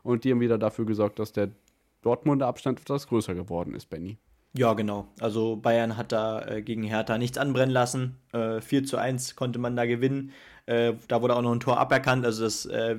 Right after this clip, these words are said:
Speaker 2: wäre auch fast fünf eins aus-, äh, gegangen. Und ja, man hat sich keine Blöße gegeben gegen ein Team, was weiterhin, ähm, unter seinen Möglichkeiten spielt. Äh, Hertha erneut, äh, eine sehr schwache Saison, steckt da auch tief im Abstiegskampf.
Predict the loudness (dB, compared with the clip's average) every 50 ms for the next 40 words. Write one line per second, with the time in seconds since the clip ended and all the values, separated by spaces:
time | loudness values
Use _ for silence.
0 | -4 -2 -2 0 0 -2 -4 -6 -10 -10 -10 -6 -6 -6 -4 -2 -2 -2 0 0
1 | 0 -2 -2 -2 -8 -12 _ _ _ _ _ -4 -2 0 0 0 0 0 0 0
2 | -2 -4 -4 -8 -12 -18 -20 -20 -20 -20 -20 -8 _ -2 -2 -2 -2 -8 -12 -8
3 | -4 0 2 2 2 0 -2 -4 -4 -2 -4 -4 -2 0 0 0 2 2 4 4
4 | 4 2 0 -2 -4 -2 0 -2 -2 -2 -2 -2 -2 -4 -4 -4 -4 -6 -6 -4
5 | -4 -2 -2 0 0 -2 -2 0 0 0 0 0 -2 -2 -2 0 0 -2 -4 -4
6 | -6 -6 -4 -4 -4 -4 -4 -6 -8 -12 -20 -20 _ _ _ _ -4 -2 2 4
7 | 4 4 4 4 2 2 0 -2 -4 -6 -12 -6 -4 -4 -4 -4 -8 -12 -8 -6
8 | -4 -4 -4 -6 -10 -16 -12 -8 -6 -4 -4 -2 0 2 0 2 0 0 0 0
9 | 0 0 -2 -4 -4 -4 -4 -2 -2 0 0 2 2 2 0 -2 -4 -8 -10 -10
10 | -8 -6 -6 -6 -4 -6 -6 -8 -10 -12 -16 _ _ _ -6 -4 -4 -4 -2 -2
11 | -2 -2 -2 -2 -4 -2 -2 -4 -4 -4 -4 -2 -2 0 -2 -2 -4 -8 -10 -6
12 | -6 -6 -4 -2 0 4 4 4 2 2 -2 -6 -6 -6 -8 -8 -10 -8 -8 -10
13 | -10 -8 -6 -4 -4 -4 -4 -6 -10